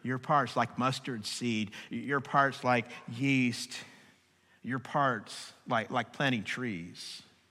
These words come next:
Things that though they start really small, things that though they, they grow really slowly, under the power of God's Spirit, they, they are things that can have a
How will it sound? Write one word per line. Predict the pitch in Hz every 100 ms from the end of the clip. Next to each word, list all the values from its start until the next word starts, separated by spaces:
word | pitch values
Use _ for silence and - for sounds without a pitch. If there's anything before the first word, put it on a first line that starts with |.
| _ _ _ _ _ _ _ _ _ -
Things | 147 143 131
that | 123 127
though | 143 147
they | 123
start | 113 - 131 127
really | 117 127 139 135
small, | - 131 123 120 113
things | - 135 123
that | 123
though | 135 131
they, | 127 120 110 - - -
they | 127
grow | 113 - 143 147 139 123 117 110 - - - _ -
really | - 143 143
slowly, | 131 - 139 120 127 104 87 87 - - _ _ _ _ _ _ _ _ _ _ _ _ _ _ -
under | 127 135
the | 101
power | - 143 143 135 123
of | 104 107
God's | 117 120 110 - -
Spirit, | - - - 131 110 110
they, | 127 123 - - -
they | 127
are | 123 113 -
things | - 131 120
that |
can | 117
have | 107 117
a | 110